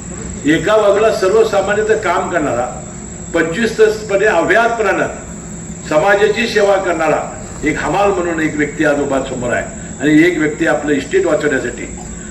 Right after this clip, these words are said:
अशा पद्धतीचं राजकारण करायचं की विरोधक संपलाच पाहिजे, तो तुरुंगातच गेला पाहिजे, त्याची घर जाण्याची व्यक्ती तुरुंगात गेल्या पाहिजे,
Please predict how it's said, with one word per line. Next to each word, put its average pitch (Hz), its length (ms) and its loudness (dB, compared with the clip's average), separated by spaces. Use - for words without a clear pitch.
अशा 143 240 0
पद्धतीचं 226 460 2
राजकारण 175 440 2
करायचं 139 460 -2
की 151 60 6
विरोधक 202 320 4
संपलाच 220 400 2
पाहिजे, 170 340 -2
तो 165 80 0
तुरुंगातच 240 640 4
गेला 202 200 4
पाहिजे, 165 240 -2
त्याची 160 160 2
घर 202 240 2
जाण्याची 233 340 2
व्यक्ती 214 280 2
तुरुंगात 214 420 2
गेल्या 190 180 4
पाहिजे, 156 320 0